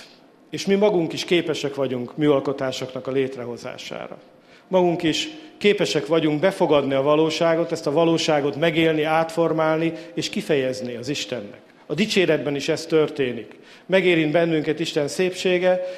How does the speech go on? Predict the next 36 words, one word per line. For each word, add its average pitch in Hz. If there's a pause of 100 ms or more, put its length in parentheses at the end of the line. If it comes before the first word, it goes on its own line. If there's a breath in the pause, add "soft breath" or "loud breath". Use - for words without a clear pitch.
(160 loud breath)
és -
megszületik 156
belőle 175
egy 175
dal. 175 (360 loud breath)
És -
ezt 170
a 165
dalt 196
utána 190 (180)
megénekeljük, 170
kiénekeljük, 151
és 139
születik 175
valami 165 (180 loud breath)
abból 160
az 160
isteni 170
érintésből. 147
És 165
ezek 175
a 180
legtartósabb, 170
legnagyszerűbb 156
dalok, 156 (300 loud breath)
amiket 151
Krisztus 175
testébe 160
évszázadokon 160
keresztül 156
énekelnek, 170
mert 180
ebből 160
a 160
mennyei 165
érintésből 143